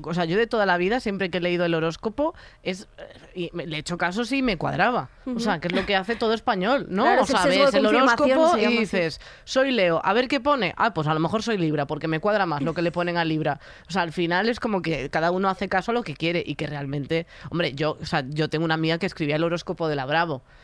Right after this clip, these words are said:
Speaker 1: y ella no es bruja, no es Aramis Fuster, no es Rapel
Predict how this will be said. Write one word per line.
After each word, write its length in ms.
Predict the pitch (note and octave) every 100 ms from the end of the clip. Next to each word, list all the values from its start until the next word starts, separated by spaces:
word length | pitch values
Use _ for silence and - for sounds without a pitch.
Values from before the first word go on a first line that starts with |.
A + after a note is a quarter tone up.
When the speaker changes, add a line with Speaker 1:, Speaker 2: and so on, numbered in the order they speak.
| -
Speaker 1:
y 160 | - E3
ella 240 | E3+ E3 -
no 120 | D#3+
es 120 | D#3+
bruja, 460 | D3+ F#3+ - G#3 C4 - - -
no 100 | E3+
es 100 | F#3+
Aramis 320 | F3+ E3 E3+ D#3+
Fuster, 360 | F3 - A#3 A#3+ -
no 140 | G3
es 60 | G3
Rapel 480 | E3 D#3+ G#3+ C#4